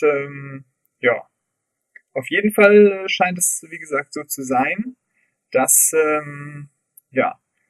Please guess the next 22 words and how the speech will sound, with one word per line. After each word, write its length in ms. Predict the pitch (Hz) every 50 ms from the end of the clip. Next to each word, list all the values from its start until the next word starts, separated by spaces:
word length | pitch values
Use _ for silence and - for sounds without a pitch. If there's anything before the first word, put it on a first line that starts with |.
| _ _ _ _ _ _ _ _ _ _
wir 260 | 127 131 135 151 131
am 100 | 127 -
Anfang 720 | - - - - - - 160 143 147 147 147 147 147 - _ _ _ _ _ _ _ _ -
das 240 | - 131 - - -
noch 180 | 135 139 139 - - _
als 300 | - 156 147 139 - -
weniger 460 | - 147 151 151 147 135 135 127 123 -
relevant 540 | 123 120 120 117 - 113 113 117 120 123 -
offenbar, 680 | - 160 - - 160 147 147 139 151 160 175 180 -
äh, 120 | 170 160 156
eingeschätzt 720 | - 147 151 160 180 170 - - 175 180 - - - -
haben 400 | 180 175 175 190 208 233 262 254 _ _ _ _ _ _ _ _ _ _
und 180 | - 156 156
später 480 | - - - - 139 139 143 - 175 160
dann, 340 | 156 147 160 165 165 170 165
äh, 300 | 165 165 165 165 165 170 165 _ _ _ _ _ _ _ _
ja, 320 | _ - 123 95 85 - - _ _ _ _ _ _ _ _ _ _ _ _ _ _ _ _ _ _ _
vielleicht 680 | - - 139 135 131 131 - - - - - - - _ _ _ _ _ _ _ _ _ _ _ _ _ _ _ _ _ _ _ _ -
eher 220 | 151 151 151 143
erkannt 480 | - - - - - 190 175 165 - -
haben, 420 | 156 147 147 147 147 135 123 123
welche 1040 | 131 131 143 156 165 165 - - - 160 156 147 147 147 143 135 135 131 127 127 -